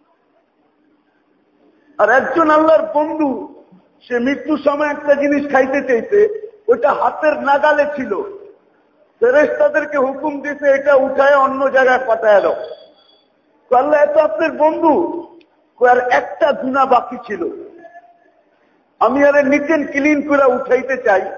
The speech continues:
বিদায় এইটার যে আফসোস, না পাওয়ার যে একটা কষ্ট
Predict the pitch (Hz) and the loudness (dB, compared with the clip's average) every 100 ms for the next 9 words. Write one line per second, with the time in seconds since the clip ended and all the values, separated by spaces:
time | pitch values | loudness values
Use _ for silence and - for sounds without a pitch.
0 | - - - _ _ _ _ _ _ - | -16 -20 -20 _ _ _ _ _ _ -10
1 | 240 277 302 285 233 277 262 302 311 - | -4 2 2 2 2 0 0 0 -2 -2
2 | 302 - 220 - - 330 285 - - - | -2 0 -4 -6 -2 2 2 0 -10 -14
3 | - - _ _ _ _ 147 165 208 240 | -20 -20 _ _ _ _ -14 -6 -2 -2
4 | - 294 302 302 302 294 285 285 277 285 | 2 2 4 2 0 -2 -2 -2 -4 -2
5 | 294 302 - | -4 -4 -6